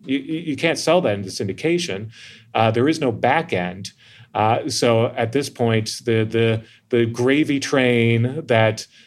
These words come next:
uh, writers used to look forward to and expect in success isn't there anymore. A lot of times, folks are paid up front. Uh, it's called a cost plus model, where,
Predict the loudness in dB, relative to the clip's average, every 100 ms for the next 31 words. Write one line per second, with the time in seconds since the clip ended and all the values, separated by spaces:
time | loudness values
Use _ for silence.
0 | _ -2 0 2 2 2 2 0 0 -4
1 | -4 0 2 2 0 -2 -2 0 0 0
2 | -2 -2 -4 -4 -6 -2 2 2 2 -2
3 | -10 -4 -2 -2 -4 -6 -4 -2 0 0
4 | -4 -10 -4 -2 0 -2 -2 0 2 0
5 | -2 -6 -4 -2 -2 -2 0 2 0 -2
6 | -2 0 -2 -6 -12 -20 -20 _ -2 0
7 | -4 -2 0 0 -4 -8 -2 0 0 -4
8 | -6 -8 -6 -4 -4 -4 -2 -2 -2 -4
9 | -4 -4 -2 -2 -2 -2 -2 -2 -2 -2
10 | -2 -4